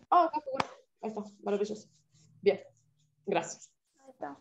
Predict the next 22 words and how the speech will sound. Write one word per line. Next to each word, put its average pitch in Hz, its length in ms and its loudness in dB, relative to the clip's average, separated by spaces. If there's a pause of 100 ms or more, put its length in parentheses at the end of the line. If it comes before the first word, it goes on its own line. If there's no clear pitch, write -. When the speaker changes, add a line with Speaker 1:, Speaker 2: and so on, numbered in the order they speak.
(440)
Speaker 1:
Eh, 214 80 2
lo 220 180 10
copio 294 360 8
por 233 120 4
si 240 120 8
alguien 226 240 8
lo 214 100 6
quiere, 226 220 8
no 208 160 4
sé. 214 200 -6 (300)
Este 294 560 12
import 262 360 12
string 277 360 6
lo 247 80 12
saqué, 220 960 8 (140)
ese 233 240 2
sí 254 120 0
lo 233 140 8
googleé 214 600 8
para 190 200 6
hacer 196 220 2
rápido. 208 560 4